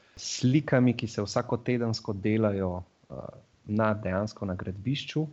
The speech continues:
Tristo, to so tristo šestdeset slike,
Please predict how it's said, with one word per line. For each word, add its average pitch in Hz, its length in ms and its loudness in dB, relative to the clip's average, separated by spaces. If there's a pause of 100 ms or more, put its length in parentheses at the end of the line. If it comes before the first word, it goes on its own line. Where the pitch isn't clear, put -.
(160)
Tristo, 117 320 -4 (160)
to 123 120 -2
so 113 140 2
tristo 131 380 0
šestdeset - 600 0
slike, 139 500 2